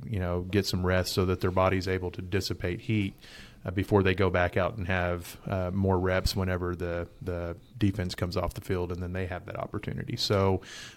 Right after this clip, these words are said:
uh, because of the nature of a game versus practice, uh, we don't always cancel or move those games. It kinda depends on all of the factors, but we do consider that protocol,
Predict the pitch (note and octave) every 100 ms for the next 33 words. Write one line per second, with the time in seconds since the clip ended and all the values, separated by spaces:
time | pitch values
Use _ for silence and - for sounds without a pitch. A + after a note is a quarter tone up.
0 | - G#2 F#2 F#2 G2 C3+ B2+ A#2+ G#2 G2+
1 | G2+ G2 G2 G#2 G2 G#2+ A2+ - G#2 G2
2 | F#2+ F#2+ F#2+ G2 F2+ F#2+ F#2 - F#2 -
3 | G2+ F#2+ G2 A2 G#2 - - - - -
4 | F#2+ F2+ G2 G#2 G#2 G2 G2 G2 G2 F#2+
5 | F#2 - A2+ G#2 G2 G2+ G2 F#2+ F#2+ F#2
6 | F2+ G2 G2 F#2+ F#2+ F#2 - G2+ G2+ F#2+
7 | F#2+ F2 - - - - G2+ - G#2+ F#2+
8 | F2 - G2 F#2 F#2 F#2 F2+ F2 E2+ F#2
9 | E2+ - F#2 F#2+ G#2 G#2 G2+ F#2+ G#2 G2
10 | F#2+ - D3 B2 F#2+ - G2 F#2 F2+ F#2
11 | F#2 F#2